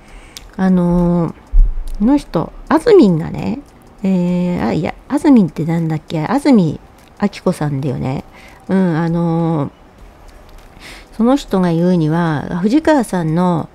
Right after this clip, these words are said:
あのー、キャリアの出発点は田中派にあったとね。うん、田中派の国会議員の秘書が藤川さんのキャリアの出発点で、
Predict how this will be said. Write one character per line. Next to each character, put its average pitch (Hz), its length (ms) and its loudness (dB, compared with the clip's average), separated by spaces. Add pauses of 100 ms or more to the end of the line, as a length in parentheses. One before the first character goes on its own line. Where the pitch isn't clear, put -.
(460)
あ 180 140 0
の 175 380 0
ー、 165 340 -2
キ 254 120 -4
ャ 330 60 2
リ 311 160 4
ア 240 80 4
の 180 80 2
出 165 280 -6
発 - 220 -2
点 170 220 2
は 160 340 0 (160)
田 220 120 2
中 254 240 4
派 254 160 0
に 240 160 4
あ 247 40 4
っ 247 120 -2
た 151 100 -6
と 131 140 -10
ね。 143 220 -4 (360)
う 214 160 4
ん、 180 40 2
田 226 160 -2
中 294 260 2
派 311 140 0
の 285 160 4
国 262 200 -2 (140)
会 285 260 4
議 285 260 2
員 170 140 4
の 196 360 4 (400)
秘 - 140 -10
書 302 220 4
が 185 360 2
藤 196 240 -2
川 196 260 2
さ 160 180 -2
ん 151 120 0
の 160 60 -2
キ 190 120 -2
ャ 196 60 4
リ 180 120 2
ア 160 80 0
の 147 140 0
出 143 280 -8
発 180 220 -2
点 165 280 -2
で、 180 320 2